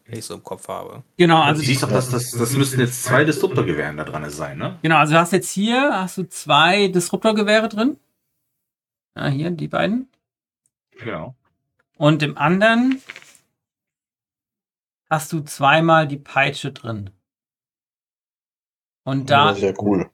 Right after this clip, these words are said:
Speaker 2: ist auch nur, da sind zwei, ist einmal hier ist der, äh, wie heißt der, der Capo?
Speaker 4: Ja.
Speaker 2: Und das ist dann
Speaker 3: Nochmal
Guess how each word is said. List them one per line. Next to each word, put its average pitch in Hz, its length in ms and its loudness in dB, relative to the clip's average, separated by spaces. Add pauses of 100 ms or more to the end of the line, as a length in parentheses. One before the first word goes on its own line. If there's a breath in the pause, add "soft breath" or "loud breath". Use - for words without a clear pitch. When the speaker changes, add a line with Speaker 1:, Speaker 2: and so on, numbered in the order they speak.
(220)
Speaker 2:
ist 143 220 -8
auch 151 280 0
nur, 165 500 4 (1000)
da 135 160 -4
sind 143 340 -2 (100)
zwei, 127 600 0
ist 170 180 -2
einmal 151 300 2
hier 175 260 2
ist - 220 -2
der, 147 440 4 (840)
äh, 135 420 0
wie 143 140 0
heißt 180 100 0
der, 170 80 0
der 131 140 0
Capo? 226 640 0 (1160)
Speaker 4:
Ja. 92 320 -8 (720)
Speaker 2:
Und 143 120 -2
das 147 180 0
ist 160 140 -6
dann 139 120 2
Speaker 3:
Nochmal 147 180 4